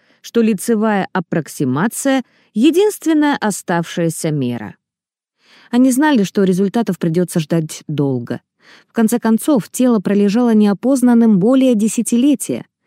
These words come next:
Остался ли кто-то, кто может ее опознать? Тем не менее, полицейские должны были сделать все возможное, прежде чем перезахоронить покойную с именем Джейн Доу на могильном камне.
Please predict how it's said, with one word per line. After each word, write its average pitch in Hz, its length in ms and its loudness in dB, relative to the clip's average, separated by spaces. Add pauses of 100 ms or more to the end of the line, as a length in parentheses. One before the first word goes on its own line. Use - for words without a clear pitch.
(300)
Остался 240 480 -2
ли 220 120 4
кто-то, 220 340 -2
кто 226 260 0
может 202 480 4
ее 220 300 4
опознать? 165 640 -2 (640)
Тем 359 200 4
не 320 80 6
менее, 196 400 4 (400)
полицейские 254 600 0
должны 262 460 4
были 175 180 2
сделать 220 400 2
все - 200 -2
возможное, 156 720 0 (200)
прежде 180 380 2
чем 247 260 0
перезахоронить 185 800 0
покойную 247 640 0
с - 160 -4
именем 214 500 4
Джейн 196 640 2
Доу 180 380 2 (380)
на 240 80 4
могильном 175 500 2
камне. 117 420 -6